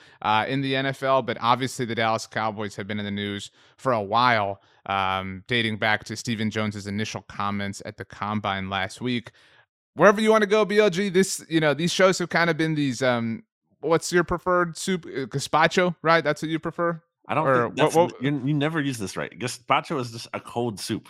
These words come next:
Speaker 2: but a gumbo
Speaker 1: What, what
Speaker 2: is,
Speaker 1: is the
Speaker 2: like,
Speaker 1: one you
Speaker 2: something
Speaker 1: prefer? A, a smorgasbord? I forget what it is
Speaker 2: That's
Speaker 1: you,
Speaker 2: not even
Speaker 1: um,
Speaker 2: a soup. Now you're just
Speaker 1: <laughs> I
Speaker 2: saying words.
Speaker 1: <laughs> Um,
Speaker 2: Um, I like a loaded baked potato soup, honestly. I think that's a really, really strong soup,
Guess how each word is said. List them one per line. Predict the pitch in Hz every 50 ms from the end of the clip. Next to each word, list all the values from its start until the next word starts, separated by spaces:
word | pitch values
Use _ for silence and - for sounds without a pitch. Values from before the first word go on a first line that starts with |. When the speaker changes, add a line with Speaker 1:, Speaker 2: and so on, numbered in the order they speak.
| - -
Speaker 2:
but | - - -
a | 107
gumbo | 101 87 101 123 131 120 92 76 - 170
Speaker 1:
What, | 185 208 196
what | 196 208
Speaker 2:
is, | 220
Speaker 1:
is | 208 190
the | 220
Speaker 2:
like, | 214 214
Speaker 1:
one | 214 202
you | 202 208
Speaker 2:
something | 208 208 196 202
Speaker 1:
prefer? | 202 196 196 202
A, | 196 - 139 151 143 - _ _ _ -
a | 139
smorgasbord? | 147 - - 156 160 180 185 185 175 151 156 175 180 170
I | 156 147
forget | - 165 151 156 151 147
what | 151 143
it | 135 127
is | 127 123
Speaker 2:
That's | 123 139 107
Speaker 1:
you, | 110
Speaker 2:
not | 156 151
even | 151 143 139
Speaker 1:
um, | 131
Speaker 2:
a | 127
soup. | 90 87 95 147 185 131 - - - -
Now | 98 113 127
you're | 131 131 127
just | 120 117 - -
Speaker 1:
<laughs> |
I | 151 196
Speaker 2:
saying | 143 127 123 120 120
words. | 120 127 135 131 120 113 - - - - - - - -
Speaker 1:
<laughs> | - 208 - - - _ _ _ _ _ _ _ - 131 - - - -
Um, | - 117
Speaker 2:
Um, | 110 110 113 110 110 107 107 101 -
I | - 135
like | 165 170 147
a | 120 98
loaded | 98 95 101 98 87 78 69
baked | 87 85 80
potato | - - - 98 101 69 62
soup, | - - 67 62 -
honestly. | 76 85 85 71 67 - - 60 58
I | 71
think | 90 90 82
that's | 85 82 76 - -
a | 50 69 67
really, | 71 78 82 85 82 78 73
really | 73 76 76 73 71 71
strong | - - - 82 76 71 69
soup, | - - 90 87 82